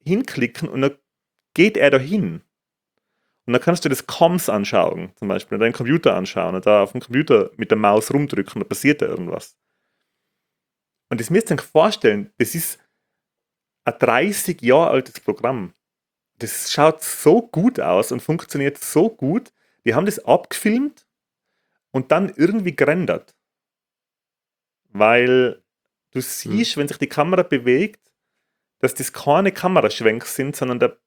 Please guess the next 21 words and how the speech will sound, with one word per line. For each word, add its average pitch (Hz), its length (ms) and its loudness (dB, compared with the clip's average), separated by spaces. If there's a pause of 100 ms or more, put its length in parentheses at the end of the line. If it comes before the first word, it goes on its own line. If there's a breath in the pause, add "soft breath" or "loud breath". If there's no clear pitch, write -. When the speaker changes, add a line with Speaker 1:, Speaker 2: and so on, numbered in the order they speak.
Speaker 1:
bewegt 117 440 -2
sich - 120 -14
gerendertes 156 920 0 (880)
Material 120 840 2 (240 soft breath)
und 104 260 -6
wird 127 320 4
dann 151 200 0
wieder 151 240 -2
zu - 160 -2
einem 120 160 -2 (140)
Bild, 175 300 -4
zu 135 80 -4
einem 120 60 -2
Foto, - 540 0 (200)
also 110 200 -4
zu - 120 -2
einem, 113 220 -2
zu - 80 -2
einer, 107 480 0 (800)
äh, - 40 -12
Realfilmaufnahme. 92 1000 -2